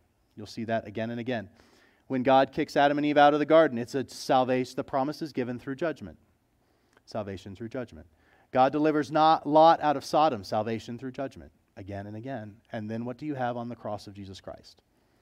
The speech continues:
The judgment of God falling on Christ. Salvation through judgment. It's a theme of the whole Bible. That somehow the Creator who has been offended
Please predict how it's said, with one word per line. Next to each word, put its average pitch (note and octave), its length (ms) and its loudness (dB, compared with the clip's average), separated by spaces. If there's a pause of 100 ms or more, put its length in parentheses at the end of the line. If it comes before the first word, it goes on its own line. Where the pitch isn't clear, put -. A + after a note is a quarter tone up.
(260)
The A2+ 100 -6
judgment A2+ 400 -6
of B2+ 80 -10
God G#2 300 -4
falling G#2+ 340 -8
on G#2 140 -10
Christ. G2+ 580 -12 (380)
Salvation E2+ 640 -14
through A2+ 140 -18
judgment. C#3 360 -18 (380)
It's - 100 -12
a B2+ 40 -6
theme B2+ 260 -4
of A#2 100 -6
the A#2 80 -4
whole B2 120 -6
Bible. C3 360 -4 (1040)
That A2+ 140 -6
somehow D3+ 640 2
the C3+ 120 -4
Creator D#3+ 760 4 (100)
who D3+ 140 0
has D3 160 0
been E3 160 2
offended D3 480 0